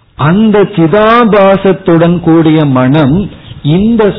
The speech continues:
ஸ்தூல உடலை எடுத்துட்டு இந்த உலகத்தை அனுபவிச்சிட்டு இருக்கு. எப்பொழுது கர்ம வினை முடிகிறதோ, அப்பொழுது அந்த சிதாபாசன்,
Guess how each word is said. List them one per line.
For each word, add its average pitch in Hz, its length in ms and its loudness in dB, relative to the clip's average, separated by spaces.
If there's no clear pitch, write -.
ஸ்தூல 233 420 0
உடலை 165 520 2
எடுத்துட்டு 139 800 -2
இந்த 226 280 0
உலகத்தை 190 600 0
அனுபவிச்சிட்டு 160 760 -2
இருக்கு. 127 300 -6
எப்பொழுது 214 960 0
கர்ம 208 460 0
வினை 175 440 -2
முடிகிறதோ, 156 960 0
அப்பொழுது 196 720 0
அந்த 151 380 -2
சிதாபாசன், 160 1200 0